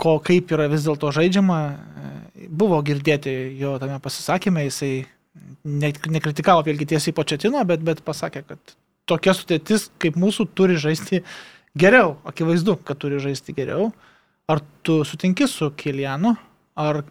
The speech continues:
yra galbūt objektyvių priežasčių, kurios trukdo kol kas atsiskleisti visiškai? Mes ne kartą jau kalbėję apie tą, žinai, PlayStationo modeliuką, kuris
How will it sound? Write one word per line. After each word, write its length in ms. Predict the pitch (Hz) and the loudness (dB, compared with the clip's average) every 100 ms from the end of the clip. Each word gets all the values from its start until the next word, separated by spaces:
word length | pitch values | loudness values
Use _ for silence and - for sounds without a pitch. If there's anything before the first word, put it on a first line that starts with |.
| - | 2
yra 140 | 170 170 | 4 4
galbūt 260 | 165 165 160 | 2 0 -2
objektyvių 400 | 151 151 - 170 156 | 0 0 0 0 0
priežasčių, 380 | 143 139 - 147 | -2 -4 -8 -6
kurios 300 | 139 131 - - | -4 -4 -8 -16
trukdo 460 | - 143 147 135 127 - | -8 -8 -6 -10 -10 -14
kol 140 | 143 139 | -18 -10
kas 380 | 147 - - - | -10 -10 -14 -12
atsiskleisti 680 | 131 - 147 - 147 - 139 | -12 -10 -12 -6 -6 -6 -8
visiškai? 460 | 131 139 - 151 135 | -8 -8 -4 -2 -2
Mes 220 | 165 170 - | 0 0 0
ne 120 | 175 | 0
kartą 240 | 220 220 147 | 2 2 2
jau 120 | 143 | -4
kalbėję 380 | 143 143 160 151 | -4 0 2 2
apie 140 | 147 143 | -2 -4
tą, 140 | 143 143 - _ _ _ _ _ _ _ - - | -4 -4 -8 _ _ _ _ _ _ _ -20 -12
žinai, 300 | 135 135 131 131 | -10 -8 -8 -4
PlayStationo 640 | 147 143 160 151 151 143 139 131 127 131 - 156 151 143 147 | -2 2 2 2 0 -2 -4 -4 -8 -10 -18 -20 -20 -10 0
modeliuką, 520 | 156 156 156 170 190 185 | 2 4 4 4 4 4
kuris 260 | 180 180 | 2 2